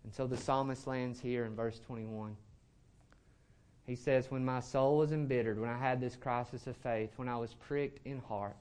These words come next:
I was brutish and ignorant. I was like a beast towards you." Do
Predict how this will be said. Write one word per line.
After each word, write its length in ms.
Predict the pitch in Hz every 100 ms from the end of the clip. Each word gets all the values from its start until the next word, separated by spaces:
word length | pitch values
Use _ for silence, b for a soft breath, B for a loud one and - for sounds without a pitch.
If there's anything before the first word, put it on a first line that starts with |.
| - - - - _ _ - -
I 120 | 113
was 180 | 117 107
brutish 560 | 107 113 123 123 123 123
and 100 | 110
ignorant. 380 | 95 101 98 - - - _ -
I 140 | 113
was 180 | 113 110
like 220 | 110 107
a 60 | 104
beast 380 | 101 104 -
towards 300 | - 104 95
you." 80 |
Do 60 | 101